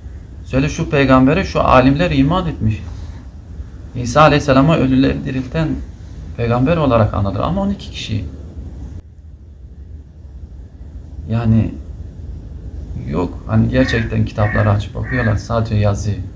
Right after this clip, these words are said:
Hani gönülde gerçekten hani bir şey yok. Hani diyor, Deccal geldiğinde sağında solunda bir melek olacak, "Yağmura yağ." diyecek, yağmur yağacak,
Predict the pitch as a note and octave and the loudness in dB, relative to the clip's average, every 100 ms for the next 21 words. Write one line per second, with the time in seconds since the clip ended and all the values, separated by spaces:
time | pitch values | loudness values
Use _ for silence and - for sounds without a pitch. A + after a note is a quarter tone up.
0 | - - - - - - G2+ A2+ A2+ G#2+ | -12 -12 -12 -12 -10 -4 0 4 6 6
1 | G#2+ G#2 A2 A2+ - G#2 A2 A2 A2 - | 4 4 2 2 -2 -6 0 0 0 -8
2 | - - - G#2 G#2 G#2 - - - - | -12 -12 -6 0 0 0 -8 -14 -12 -6
3 | A#2+ A2+ A2 - - - - - - - | 0 2 2 -2 -12 -14 -14 -14 -14 -14
4 | - - - - - - - - - - | -16 -16 -16 -16 -16 -16 -14 -14 -12 -12
5 | - - - - - - - - - - | -12 -14 -14 -12 -12 -12 -12 -12 -12 -12
6 | - - - - A#2+ A2 B2 A2+ A2+ - | -12 -12 -8 -2 0 2 2 0 -2 -8
7 | - - A#2 A2+ A#2 A2 G#2 G2 G2+ G2+ | -6 -2 2 4 6 6 6 6 2 2
8 | A2+ A2+ - - - - - - - - | 2 0 -4 -14 -14 -14 -14 -18 -16 -16
9 | - - - - A2 G#2 A2 G#2+ A2 G2+ | -16 -18 -12 0 6 8 8 6 4 4
10 | G2+ G2+ G2+ G2+ G2+ - F#2+ F#2+ G#2 G2+ | 4 4 4 4 2 0 -4 0 0 0
11 | - - - A2 G#2+ G#2 G#2+ G#2+ G#2 G2 | -4 -10 -2 4 6 6 6 6 4 2
12 | F2 F#2+ - A2+ A2 - - - - - | 0 -4 -2 -2 -4 -8 -10 -10 -10 -10
13 | - - G#2+ G#2 G2+ G2+ G2+ F2+ F2 G#2+ | -12 -4 4 6 6 2 0 -2 -2 -2